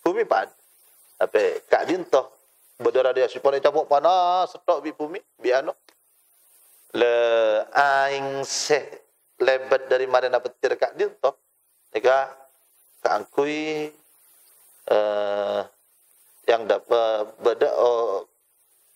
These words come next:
nyambi ozon bahasan. Molekul yang melindungi bumi. Jadi panasnya memisahkan molekul-molekul oksigen dan juga nitrogen di atmosfer.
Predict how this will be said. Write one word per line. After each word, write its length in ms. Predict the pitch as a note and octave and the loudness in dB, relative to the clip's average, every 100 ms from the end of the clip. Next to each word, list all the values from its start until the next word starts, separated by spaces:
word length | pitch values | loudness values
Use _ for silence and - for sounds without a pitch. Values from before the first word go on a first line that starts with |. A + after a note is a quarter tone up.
| _ - | _ -6
nyambi 320 | B2+ B2+ C#3 | 0 0 2
ozon 560 | C3 B2+ G#2+ G#2 F2+ F#2 | 0 0 0 -2 -2 -4
bahasan. 400 | F#2 F#2 - F2 _ _ _ _ _ | -2 -2 -4 -20 _ _ _ _ _
Molekul 480 | G#2+ A2 A2 - D3+ | -2 -2 -2 -2 -2
yang 240 | B2+ A#2 A2+ | 0 -4 -4
melindungi 400 | G#2+ G#2+ G#2 F#2+ | -4 -6 -6 -8
bumi. 320 | G2 F#2 F2+ _ _ - | -12 -16 -20 _ _ -20
Jadi 460 | - - - - C3 | -20 -8 -4 -4 -2
panasnya 640 | - B2 C#3+ - - C3+ | 0 0 -2 -4 -2 0
memisahkan 560 | A#2+ A2+ G#2 G#2 - B2+ | 0 -4 -4 -2 -2 -4
molekul-molekul 720 | A2 G#2 G#2+ G#2 G2 - A#2 | -4 -4 -6 -6 -8 -4 -4
oksigen 480 | G#2+ - - A#2+ A2 | -4 -6 -4 -4 -4
dan 160 | G#2 | -8
juga 160 | - A2 | -4 -4
nitrogen 560 | G#2+ - G#2 A#2+ A2+ | -4 -6 -4 -2 -2
di 80 | A2 | -4
atmosfer. 640 | A2+ - - G#2 _ F#2+ | -8 -12 -16 -18 _ -4